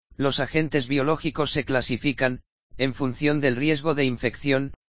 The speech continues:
en cuatro grupos. Agente biológico del grupo uno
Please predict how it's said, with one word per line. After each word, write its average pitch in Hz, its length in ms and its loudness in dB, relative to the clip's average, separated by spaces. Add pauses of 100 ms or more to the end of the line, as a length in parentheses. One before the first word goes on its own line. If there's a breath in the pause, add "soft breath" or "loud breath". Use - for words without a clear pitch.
(160)
en 135 160 0
cuatro 139 340 0
grupos. 98 540 -4 (800)
Agente 160 420 0
biológico 156 580 0
del 131 180 2
grupo 131 300 -2
uno 139 300 0